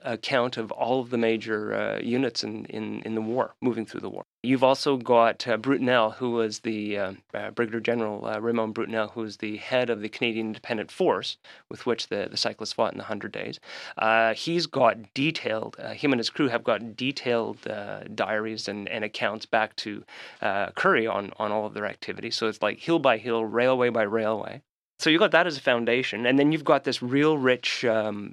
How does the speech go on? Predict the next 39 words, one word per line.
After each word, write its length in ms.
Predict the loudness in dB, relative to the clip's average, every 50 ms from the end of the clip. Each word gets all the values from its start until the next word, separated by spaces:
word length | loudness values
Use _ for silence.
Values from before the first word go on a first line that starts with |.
| -8 -2
diary 500 | 2 4 4 4 4 4 2 2 0 -2 -4
that, 420 | -4 -4 -4 -4 -4 -6 -8 -10 -8
uh, 60 | -4
Ellis 320 | -2 0 0 2 0 0 -4
put 180 | -6 -10 -14
together, 300 | -14 -14 -16 -16 -16 -18 -20 _ _ -20 -16 -14
uh, 140 | -12 -10 -6 -4
over 180 | -6 -6 -6
the 120 | -8 -12 -12
years. 280 | -10 -10 -12 -12 -12 -12
And 160 | -12 -12 -14
you've 180 | -16 -18 -14 -8
got, 260 | -6 -6 -6 -6 -8 -10 -12 -10
uh, 160 | -10 -10 -10
this, 240 | -10 -8 -8 -8 -8
this 240 | -8 -10 -14 -12 -8
thing 120 | -8 -8
called 200 | -6 -6 -8 -4
the 80 | -2 2
Cyclone, 580 | 4 4 4 4 2 0 0 2 2 2 0
and 140 | 0 -2 -4
he's, 280 | -6 -8 -8 -8 -10 -12 -14 -18 -20 -20 -20 -20 -20 _ -8
he's 240 | -4 -2 2 4
also 340 | 4 4 4 4 2 0 -2
done, 500 | -2 -2 -2 0 0 0 0 -2 -6 -8
uh, 260 | -8 -10 -10 -12 -12 -12
four 280 | -8 -2 0 2 2
or 60 | 2 2
five 340 | 2 2 2 2 2 0
different 300 | -2 -4 -2 -2 -2 -4
attempts 380 | -4 -4 -4 -2 -2 -2 -2 -4
to 80 | -10 -12
pull 240 | -8 -4 -2 0 2
it 80 | 2
all 140 | 2 2 0
together. 640 | -2 -6 -4 0 2 2 4 4 4 2 2 2 0
And 120 | -2 -2
so 120 | -2 -2 0
there's, 180 | 0 0 -2